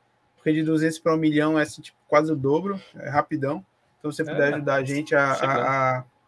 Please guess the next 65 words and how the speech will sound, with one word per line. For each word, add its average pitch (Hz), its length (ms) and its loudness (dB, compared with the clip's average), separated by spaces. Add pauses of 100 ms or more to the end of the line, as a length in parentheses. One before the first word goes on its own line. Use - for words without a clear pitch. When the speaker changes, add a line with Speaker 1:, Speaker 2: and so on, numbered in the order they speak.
(400)
Speaker 1:
chegar 139 220 -4
ao 143 40 -4
infinito 139 440 -4
e 139 40 2
além, 131 240 0
a 139 40 -2
gente 143 200 -8
agradece. 135 360 -2
Se - 60 -12
você 156 180 -4
estiver 160 200 2
assistindo 156 260 -2
agora 151 220 4
em 139 120 0
vídeo 165 400 -2 (1160)
e 139 60 -16
você 135 260 -4
curtiu 147 340 0
o 147 40 2
nosso 139 160 -4
podcast, 151 640 -2 (360)
por - 60 -20
favor, 202 300 4
se 196 100 -8
inscreva, 185 400 0
vá 185 100 4
ver 208 120 2
os 208 100 4
outros 196 280 0
vídeos, 185 200 -2
é 170 80 0
bem 185 120 -4
bacana, 170 440 0
tem 151 140 -4
muitas 160 260 -4
entrevistas 143 480 -4
bacanas 135 540 -4
e 120 60 -8
tal. 131 520 0 (160)
O 143 80 -10
Gabriel 165 320 8
nunca 214 300 2
tá, 175 320 8
então 165 200 -4
você 165 140 -6
vai 165 80 4
sempre 180 300 -6
ver - 20 0
o 170 100 -2
Zac, 156 380 2
que 147 60 -6
é - 20 -2
o 143 40 -4
nosso 139 280 -8
outro 139 160 -8
Speaker 2:
Pô, 143 100 0
Speaker 1:
integrante 120 220 6
que 110 60 -6
Speaker 2:
nunca 143 200 4
Speaker 1:
não 147 80 6
tá 117 60 4
Speaker 2:
tô, 127 60 6
Speaker 1:
aqui 104 100 8
Speaker 2:
hein? - 80 4
Speaker 1:
hoje. - 180 -4